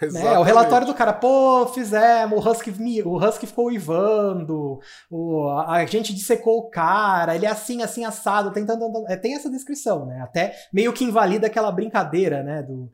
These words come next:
Speaker 1: que o pessoal fala, "Lovecraft, descreve uma coisa aí." "E era inominável." "Caralho, Lovecraft é foda." E não fala nada, né?
Speaker 2: <laughs> Nas Montanhas da
Speaker 1: É,
Speaker 2: Loucura
Speaker 1: e
Speaker 2: ele
Speaker 1: nas
Speaker 2: escreve
Speaker 1: histórias geralmente ele
Speaker 2: bastante, né?
Speaker 1: começa, né? "O que eu vi era inominável." Beleza, continua não. Ele fala, "Mas era assim, assim, assim, assim." E três páginas depois ele volta.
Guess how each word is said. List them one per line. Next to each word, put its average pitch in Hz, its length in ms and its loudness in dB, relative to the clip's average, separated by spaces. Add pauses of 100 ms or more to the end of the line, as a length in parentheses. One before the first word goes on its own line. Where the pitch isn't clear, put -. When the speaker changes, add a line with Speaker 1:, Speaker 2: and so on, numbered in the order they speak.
(140)
Speaker 1:
que - 80 -18
o 131 40 -10
pessoal 175 340 -2
fala, 160 180 -2
"Lovecraft, 262 480 0
descreve 294 380 0
uma 294 160 -2
coisa 240 280 0
aí." 151 280 -2 (340)
"E 135 220 0
era 156 220 6
inominável." 151 720 0
"Caralho, 302 520 -2
Lovecraft 294 400 -2
é 311 60 -2
foda." 247 640 -8
E 170 80 2
não 185 120 0
fala 185 220 4
nada, 135 360 -2
né? 131 80 -16 (260)
Speaker 2:
<laughs> 160 680 -4
Nas 151 140 0
Montanhas 208 380 6
da 302 80 6
Speaker 1:
É, 240 160 4
Speaker 2:
Loucura - 20 -
Speaker 1:
e 175 100 6
Speaker 2:
ele 190 140 4
Speaker 1:
nas 220 140 2
Speaker 2:
escreve 202 160 -2
Speaker 1:
histórias 269 240 2
geralmente 262 340 2
ele 294 120 4
Speaker 2:
bastante, 302 160 2
né? 226 60 2
Speaker 1:
começa, 226 240 0
né? 156 200 0
"O 156 100 -2
que - 80 -4
eu 185 80 2
vi 170 140 0
era 220 100 4
inominável." 220 480 0
Beleza, 175 360 0
continua 208 360 -2
não. 180 140 0
Ele 156 100 -4
fala, 147 140 -8
"Mas 233 200 2
era 262 140 4
assim, 254 320 0
assim, 254 240 -4
assim, 262 200 -4
assim." 247 260 -4
E 180 100 -4
três 175 300 0
páginas 151 400 -2
depois 190 260 -6
ele 214 120 -8
volta. 127 280 -12